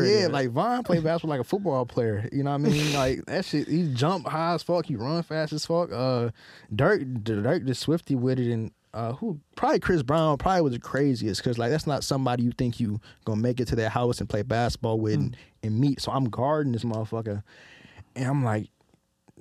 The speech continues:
Speaker 2: not nervous, but, like, it's like, I, like, in third grade, I did a Black History project on him.
Speaker 1: Wow.
Speaker 2: So when, it's, it's hard meeting certain people, like Gucci Mane, Chris Brown, and probably would have been, like, uh, D M X, somebody, like, my top three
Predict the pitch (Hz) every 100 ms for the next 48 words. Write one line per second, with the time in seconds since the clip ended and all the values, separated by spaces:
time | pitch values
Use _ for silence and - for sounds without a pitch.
0 | - 127 107 110 175 180 139 139 131 120
1 | 139 160 110 101 - - 156 185 165 127
2 | - 139 120 175 202 175 170 165 160 120
3 | 135 - 147 - 117 - 101 104 - 101
4 | 90 - _ _ - - 120 117 104 -
5 | 147 139 214 240 196 180 - 208 269 339
6 | 160 208 208 226 214 196 233 226 180 120
7 | 107 _ _ - 123 208 208 208 202 196
8 | 196 190 165 _ _ _ - 175 165 147
9 | 147 143 139 135 127 117 _ _ _ _
10 | _ _ - 120 165 160 147 135 131 120
11 | 120 - _ _ _ _ - 120 120 113
12 | 110 104 101 90 104 139 135 131 117 120
13 | 107 101 95 120 123 - 123 - 110